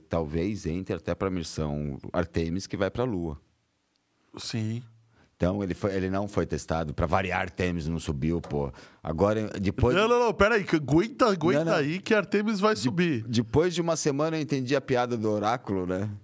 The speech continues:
Speaker 2: É, aí, ó, o tec-, a técnica falando,
Speaker 1: Mas já
Speaker 2: cancelaram
Speaker 1: cancelaram
Speaker 2: de
Speaker 1: de
Speaker 2: novo.
Speaker 1: novo.
Speaker 2: Cara,
Speaker 1: Depois de
Speaker 2: pô.
Speaker 1: uma semana que eu entendi a piada do oráculo, né? Que eu fiquei lá sentado esperando Artemis, fiz pipoca e o bagulho não sobe, né?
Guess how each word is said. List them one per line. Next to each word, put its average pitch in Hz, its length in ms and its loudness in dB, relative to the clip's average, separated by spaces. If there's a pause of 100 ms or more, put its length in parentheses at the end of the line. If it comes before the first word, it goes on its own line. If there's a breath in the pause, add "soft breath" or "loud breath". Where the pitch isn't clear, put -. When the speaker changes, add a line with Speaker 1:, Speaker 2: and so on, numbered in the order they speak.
(1600)
Speaker 2:
É, 147 400 2
aí, 175 180 2
ó, 131 100 2
o 120 60 -2
tec-, 175 360 2
a 165 80 2
técnica 190 500 2
falando, 196 280 2
Speaker 1:
Mas 156 60 0
já 110 100 4
Speaker 2:
cancelaram 196 500 2
Speaker 1:
cancelaram 135 100 0
Speaker 2:
de 135 60 0
Speaker 1:
de 131 60 0
Speaker 2:
novo. 117 400 2
Speaker 1:
novo. 98 180 -8
Speaker 2:
Cara, 120 140 2
Speaker 1:
Depois 120 220 4
de 139 80 -2
Speaker 2:
pô. 127 60 -2
Speaker 1:
uma - 80 0
semana 127 460 0
que 120 80 2
eu 117 40 2
entendi 104 380 2
a 98 60 -2
piada 98 280 2
do 90 140 0
oráculo, 85 480 -2
né? 87 220 -2
Que 78 140 -4
eu 80 100 0
fiquei 82 260 -4
lá 80 240 0
sentado 76 520 -4
esperando 76 400 -2
Artemis, 78 500 -2
fiz 76 180 -4
pipoca 80 480 -4
e 82 40 -2
o - 20 -4
bagulho 80 280 0
não 85 160 -2
sobe, 71 400 -4
né? 69 220 -4